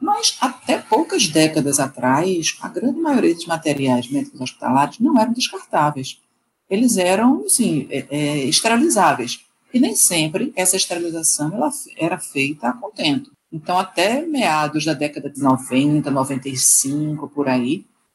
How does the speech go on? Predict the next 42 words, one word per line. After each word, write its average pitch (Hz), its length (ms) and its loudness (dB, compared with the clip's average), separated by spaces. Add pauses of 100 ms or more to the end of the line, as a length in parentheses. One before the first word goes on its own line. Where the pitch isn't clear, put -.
(100)
muitas 214 540 4
das 180 200 2
seringas, 147 840 0
agulhas, 131 920 -4
todos 392 220 -6
os - 80 -6
materiais 185 480 0
que - 100 -8
se - 180 2
usa 143 280 -4
para 147 100 -8
tratamento - 500 -10
médico - 300 -6
eram 294 160 -4
reutilizáveis. 294 1000 -2 (240)
E 247 120 4
aí, 269 160 4
com 320 180 -2
o 440 60 4
advento 220 500 2
da 143 180 0 (200)
aids, 165 640 -2
é 151 60 -6
que 160 100 -8
começou 185 420 0
a 233 60 0
se 233 120 2
mudar 226 320 2
essa 180 200 0
cultura. 160 580 -2 (100)
Mas 156 120 -4
eu 165 40 0
sou 202 140 0
formada 180 400 -2
em 151 40 -2
oitenta 156 280 -6
e 139 80 -4
nove, 143 600 -2 (280)
nos 160 160 2
primeiros 160 460 2
anos 143 380 2
de - 180 -8